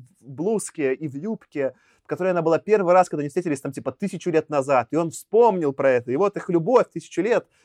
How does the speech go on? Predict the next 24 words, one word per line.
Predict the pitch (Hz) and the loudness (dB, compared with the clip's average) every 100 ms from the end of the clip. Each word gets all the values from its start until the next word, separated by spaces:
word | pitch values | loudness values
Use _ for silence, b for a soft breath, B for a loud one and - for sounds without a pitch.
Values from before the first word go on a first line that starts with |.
| _ | _
которая | - 160 165 | -8 -4 -2
была | 139 | -2
исключительно | 143 170 214 175 | -4 -12 -8 -6
платонической, | 160 156 170 233 180 - 143 | -6 -4 -4 -2 -8 -4 0
и | |
он | 175 | 0
эту | 175 | 0
юбку | 170 147 226 - 165 | -2 0 0 0 0
запомнил. | 147 143 165 170 139 131 | 0 0 0 0 0 -2
И | |
такой, | 147 156 156 135 _ _ _ _ _ | -4 -2 -2 -2 _ _ _ _ _
почему | 156 202 220 240 | -10 -4 0 0
объектив-, | 180 196 196 - | 0 -6 -10 -6
ну, | 185 | -6
типа, | - 160 | -4 -6
именно | 175 165 | -2 -2
такая | 151 156 147 127 | 0 2 2 2
объективизирующая | 131 147 180 175 156 220 185 170 - 170 | 0 -8 -6 -4 -2 2 2 2 2 2
юбка? | 156 208 170 147 | 4 0 0 -4
Что | 135 | -2
ты | 196 | 2
вообще | 208 196 | 2 2
запомнил? | 196 196 202 214 175 139 | 0 2 4 2 4 2
Я, | 120 151 165 | 4 4 4